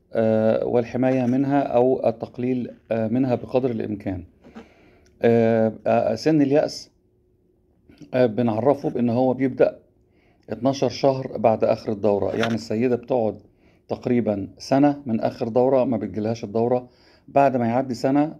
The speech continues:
بنقول إن السيدة دخلت في سن اليأس. وعلى فكرة، سن اليأس، آه، بالنسبة للسيدة بيكون،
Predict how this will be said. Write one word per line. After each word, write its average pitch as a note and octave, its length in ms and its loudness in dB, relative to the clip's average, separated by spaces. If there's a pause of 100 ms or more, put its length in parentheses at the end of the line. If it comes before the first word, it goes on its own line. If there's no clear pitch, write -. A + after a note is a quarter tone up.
بنقول A#2+ 400 -2
إن A2 140 -2
السيدة A2+ 460 0
دخلت A2 560 -2
في A2 140 -10
سن A#2 240 -4
اليأس. F#2 380 -6
وعلى B2 240 0
فكرة، C3+ 360 -2 (640)
سن C#3+ 300 4
اليأس، B2 480 0 (340)
آه، A2+ 180 2
بالنسبة A#2+ 460 0
للسيدة A2+ 520 0
بيكون، A#2+ 680 -2